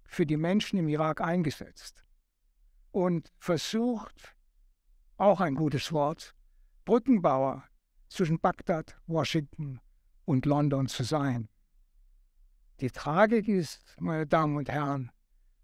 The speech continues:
dass diese Brücke nie gebaut wurde. Wenige Wochen vor Ausbruch des Krieges,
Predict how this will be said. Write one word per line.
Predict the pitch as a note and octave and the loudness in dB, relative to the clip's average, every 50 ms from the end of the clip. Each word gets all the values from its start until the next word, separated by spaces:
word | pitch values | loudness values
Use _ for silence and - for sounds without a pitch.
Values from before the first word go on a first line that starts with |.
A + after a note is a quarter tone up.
| _ - | _ -2
dass | E3+ C#3 - - | -2 -2 -2 -2
diese | - E3 D3 D#3 C#3+ | -2 0 0 0 -2
Brücke | - - E3 E3+ - - D#3+ C#3+ C3+ C3+ - - _ _ - _ _ _ - _ - _ _ - - - _ | 2 2 2 2 2 0 -2 -2 -2 -8 -12 -18 _ _ -20 _ _ _ -20 _ -20 _ _ -20 -20 -20 _
nie | _ F3+ E3+ F3 E3 - | _ 2 2 2 2 0
gebaut | - - - C3 C3+ C#3 - - | -2 -2 -2 -2 -2 -2 -6 -6
wurde. | - C3 G2+ F#2 - G2 - _ _ _ _ _ - - _ _ - - _ - - _ _ - - _ _ _ - - - - _ _ - - - - _ _ _ _ _ _ _ _ _ _ - | -6 -4 -4 -4 -6 -10 -12 _ _ _ _ _ -20 -20 _ _ -20 -20 _ -20 -20 _ _ -20 -20 _ _ _ -20 -20 -20 -20 _ _ -20 -20 -20 -20 _ _ _ _ _ _ _ _ _ _ -14
Wenige | - D3+ F3 G#3+ A#3+ B3 B3 A3 B3+ G#3 G3 | -4 0 2 4 6 4 6 4 4 2 4
Wochen | G#3+ G#3 F3 - - C#3 C3 | 2 0 0 -2 -6 -8 -8
vor | - - E3 - F3+ | -6 -6 -2 0 0
Ausbruch | F#3+ G#3+ G#3+ - - A#3 A3+ F3 | 0 0 -2 -2 -2 -2 -4 -2
des | - - E3+ - - | -4 -8 -8 -8 -4
Krieges, | - - G3 G#3 F#3 D3+ C#3 A#2+ - - | -2 0 0 0 0 -2 -6 -10 -10 -14